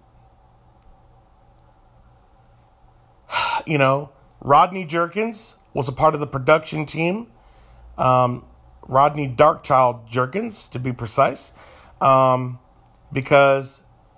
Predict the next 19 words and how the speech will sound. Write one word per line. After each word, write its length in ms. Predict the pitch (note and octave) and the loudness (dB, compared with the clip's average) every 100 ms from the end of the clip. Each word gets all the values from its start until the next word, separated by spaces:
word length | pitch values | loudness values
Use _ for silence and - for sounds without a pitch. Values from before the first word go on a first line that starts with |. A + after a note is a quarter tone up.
| _ _ _ _ | _ _ _ _
Rodney 400 | - C#3+ D#3+ D#3+ | 2 4 4 0
Jerkins 400 | D3 D#3 D#3 E3 | -8 -6 -6 -6
has 140 | C#3+ C3+ | -4 2
also 320 | D3 - C#3+ | 2 2 -2
worked 440 | C3+ C#3 D3 - | 2 0 0 -8
with 220 | C3+ C3+ - | -6 -6 2
Brandy 540 | D3 G#3+ - - - _ _ _ _ _ _ | 2 2 -4 -14 -20 _ _ _ _ _ _
and 200 | - D#3+ - | -4 -4 2
other 480 | G#3 A3+ A3+ G3 - | 2 4 -2 -4 -8
musicians. 840 | D3 E3+ C3+ C3 - - B2+ - - _ _ _ _ _ _ _ _ _ _ _ _ _ _ _ _ _ _ _ _ _ _ _ _ _ _ _ - D#3+ | -4 -4 2 0 0 -8 -10 -12 -18 _ _ _ _ _ _ _ _ _ _ _ _ _ _ _ _ _ _ _ _ _ _ _ _ _ _ _ -10 -4
It, 180 | G3+ G#3 | -2 0
it's 240 | A3 G3+ - | 0 -2 -2
just, 280 | G#3+ - | -4 0
it, 180 | G3 F#3+ | -2 0
it 120 | F#3+ | 0
amazes 500 | G3 G3+ C4+ B3+ G#3+ | 2 2 2 0 -4
me, 160 | F#3+ G3 | -2 -4
folks, 400 | D#3 G3+ G3 - | 2 2 2 -2
that 440 | F3+ F3 E3+ - | 2 2 2 -6